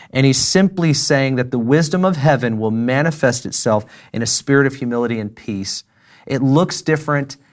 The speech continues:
and it sounds different than the world. The world chases after position,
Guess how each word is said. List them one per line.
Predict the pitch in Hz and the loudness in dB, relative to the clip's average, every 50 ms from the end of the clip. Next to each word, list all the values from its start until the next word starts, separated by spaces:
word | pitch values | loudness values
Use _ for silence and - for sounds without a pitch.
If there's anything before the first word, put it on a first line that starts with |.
| _ _ _ | _ _ _
and | - 117 113 | -10 -8 -8
it | 104 - | -6 -6
sounds | - - - 151 139 143 151 147 143 147 | -6 -2 0 2 2 2 2 2 0 -2
different | 147 135 123 127 - 123 117 117 117 | -2 -4 -4 -4 -4 -6 -6 -6 -6
than | 120 113 110 | -4 -4 -4
the | 107 | -4
world. | 104 98 104 104 107 104 101 101 98 - _ _ _ _ _ - | -4 -4 -4 -2 -2 -2 -4 -6 -8 -14 _ _ _ _ _ -6
The | 127 120 | -4 0
world | 113 135 147 160 156 143 - | 4 4 4 4 4 2 -2
chases | - - - - 165 156 170 160 - 165 143 139 | -6 -6 -2 0 0 0 0 0 -2 -2 0 2
after | 135 123 123 123 120 110 | 2 2 2 0 -6 -8
position, | - - 123 107 95 101 139 151 147 - - 180 175 180 190 | -6 -6 -6 -6 -2 2 2 2 2 0 -4 -4 -4 -4 -6